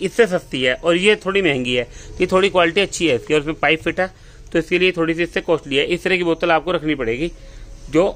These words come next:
हल्के में होती है, हल्के लेवल की होती है बोतलें, ठीक है। फिर आते हैं हम थोड़ी अच्छी क्वालिटी में। ये चीज़ तो अब चलेगी नहीं बिल्कुल भी, ये चीज़ तो बिल्कुल बर्थडे वगैरह पे चलेगी, स्कूल के लिए बिल्कुल नहीं चलती ये चीज़।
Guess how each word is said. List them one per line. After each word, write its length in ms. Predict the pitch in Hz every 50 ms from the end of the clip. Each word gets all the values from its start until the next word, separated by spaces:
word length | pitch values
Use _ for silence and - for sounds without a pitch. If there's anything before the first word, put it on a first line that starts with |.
| - - - - - -
हल्के 300 | 160 175 190 185 214 208
में 80 | 202 170
होती 240 | 139 127 - 139
है, 60 | 131 131
हल्के 220 | 143 151 147 170
लेवल 240 | 156 147 143 143 127
की 80 | 120
होती 220 | 123 110 - - 120
है 60 | 117
बोतलें, 280 | 110 113 104 107 110 -
ठीक 200 | - 151 151 160
है। 100 | 180 143 - - - - - - - - - - - -
फिर 140 | 170 185
आते 280 | - 156 151 - - 190
हैं 60 | 208
हम 80 | 208 185
थोड़ी 260 | - 185 190 196 -
अच्छी 320 | - 185 - - - 220
क्वालिटी 360 | 196 190 170 147 135 120 131 123
में। 140 | 117 113 101 - - - - - - - - - - - - - - - - - 131
ये 220 | 127 139 190 208 214
चीज़ 200 | - 208 196 -
तो 120 | - 226
अब 100 | 214 -
चलेगी 340 | - 190 165 151 135 123 117
नहीं 120 | 117 117
बिल्कुल 280 | 113 113 113 113 117 107
भी, 160 | 98 110 101 - - - - - - -
ये 140 | 147 160 160
चीज़ 180 | 156 170 165
तो 100 | - 190 170
बिल्कुल 360 | 170 165 151 185 190 190 - - - - - 170
बर्थडे 380 | 151 139 143 160 165 165 185
वगैरह 240 | 175 180 165 170 170
पे 80 | 160 156
चलेगी, 260 | 156 160 170 180 185
स्कूल 260 | 185 - 175 170 170
के 80 | 156 180
लिए 100 | 180 175
बिल्कुल 260 | 175 170 156 175 170
नहीं 100 | 160 135
चलती 300 | 120 123 113 107 - 117
ये 60 | 117
चीज़। 180 | 110 - 117 104